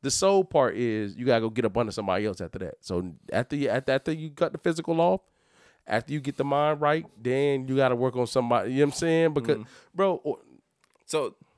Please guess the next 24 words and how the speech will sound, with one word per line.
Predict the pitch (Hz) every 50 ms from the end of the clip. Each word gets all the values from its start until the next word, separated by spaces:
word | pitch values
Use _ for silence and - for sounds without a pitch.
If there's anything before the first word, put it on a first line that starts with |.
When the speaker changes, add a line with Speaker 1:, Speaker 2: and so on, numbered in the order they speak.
| _ _ _ -
Speaker 2:
so | - - 160
you | 160 175 180
agree | 165 147 - 330 120
it | 104 117 123 113
has | 107 104 117 120 - -
to | - 113 98
happen? | 92 120 135 - - 101 98 101
Like | 104 110 117
I | 113
said, | - - 202 196 131 107
like | 104 101 98 95 87 - _ _ _ _ - -
Speaker 1:
'Cause | - 208 196 214
her | 214 190
question | - - 320 302 - -
was, | 147 123 -
"How | - - - 156 - 220
do | 175 127 117
you?" | 98 85 92 95 - - -
Not | - - - - -
saying, | - 110 - - - _ - -
like, | 127 113 - 127 - -
she | - 240 247
said, | - 185 127 -
"How?" | 139 185 220 151 85 69 -